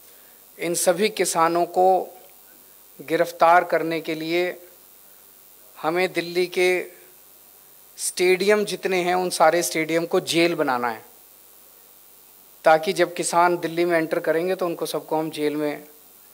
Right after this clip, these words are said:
कैद कर लेंगे, क्योंकि जो मौजूदा जेल है, वो तो इतनी बड़ी जेल नहीं थी कि इतने सारे किसानों को कैद किया जा सके। मैं भी आंदोलन से निकला हुआ हूँ, अन्ना आंदोलन से हम लोग निकले हुए हैं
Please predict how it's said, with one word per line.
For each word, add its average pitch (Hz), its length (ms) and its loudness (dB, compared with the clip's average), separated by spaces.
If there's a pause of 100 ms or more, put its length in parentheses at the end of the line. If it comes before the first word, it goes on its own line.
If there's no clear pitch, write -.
(220)
कैद 143 220 4
कर 127 220 -4
लेंगे, 123 240 -6
क्योंकि 151 260 -6
जो 156 300 0
मौजूदा 156 500 4
जेल 180 240 4
है, 180 60 4
वो 170 120 2
तो 175 100 -2
इतनी 175 360 -4
बड़ी 156 380 -4
जेल 170 260 -2
नहीं 175 180 0
थी 185 80 -2
कि 175 100 -6
इतने 170 240 -6
सारे 160 260 2
किसानों 151 380 -6
को 147 120 -8
कैद 135 300 -8
किया 139 180 -12
जा 131 140 -12
सके। - 240 -18 (1600)
मैं 165 140 4
भी 196 120 2
आंदोलन 185 440 2
से 190 140 -2
निकला 180 260 0
हुआ 180 120 2
हूँ, 185 260 -6 (880)
अन्ना 175 240 2
आंदोलन 175 480 2
से 175 140 -4
हम 165 160 -2
लोग 160 160 -2
निकले 156 260 -6
हुए 156 160 -2
हैं - 140 -12